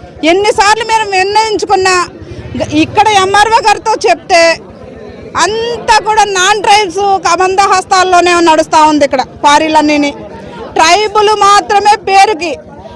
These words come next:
ఆడి పేరు మీద ఉన్నదన్న సంగతి కూడా మా ట్రైబ్స్ తెలీదు. పేరు మాత్రమే ఉంటుంది. లక్షల కోట్లు కొల్లగొడుతూనే ఉంది ట్రైబల్ ఆస్తి అంతని.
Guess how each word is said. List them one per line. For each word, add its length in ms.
ఆడి 240
పేరు 340
మీద 300
ఉన్నదన్న 460
సంగతి 220
కూడా 140
మా 160
ట్రైబ్స్ 420
తెలీదు. 400
పేరు 280
మాత్రమే 640
ఉంటుంది. 360
లక్షల 600
కోట్లు 760
కొల్లగొడుతూనే 760
ఉంది 160
ట్రైబల్ 400
ఆస్తి 280
అంతని. 420